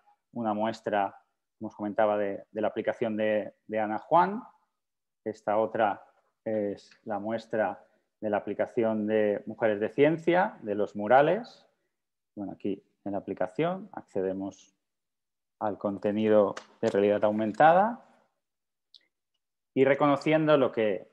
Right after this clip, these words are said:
lo que, como os comento, es la imagen que, que equivale a, a la imagen en sí de, del mural, pues,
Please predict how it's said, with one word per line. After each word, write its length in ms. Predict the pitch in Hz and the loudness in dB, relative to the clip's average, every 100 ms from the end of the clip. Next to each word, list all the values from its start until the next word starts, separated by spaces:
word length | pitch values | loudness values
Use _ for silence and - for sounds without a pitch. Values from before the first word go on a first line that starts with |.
| - | -14
lo 120 | 104 | -8
que, 360 | 104 104 104 101 | -2 0 0 -2
como 140 | 107 | -6
os 80 | 98 | -8
comento, 340 | 104 117 117 117 | -4 -4 -2 -2
es 160 | - | 0
la 220 | 113 104 | 0 0
imagen 580 | 104 107 127 - 110 95 - | 0 0 0 0 -6 -8 -6
que, 440 | 104 101 92 87 _ _ _ | -4 -4 -6 -10 _ _ _
que 120 | _ 92 | _ -10
equivale 360 | 104 104 104 | -4 -2 0
a, 220 | 104 101 | 2 0
a 200 | 98 - | -2 -2
la 100 | 104 | 0
imagen 340 | 110 120 - 113 | 4 4 2 -2
en 60 | |
sí 180 | 110 131 | -2 2
de, 500 | 117 117 113 - - _ | 4 4 4 -2 -20 _
del 240 | - 123 120 | 0 2 4
mural, 560 | 120 143 175 220 285 - - _ _ - | 4 6 6 4 -2 -8 -20 _ _ -4
pues, 400 | 113 - - | -2 -2 -12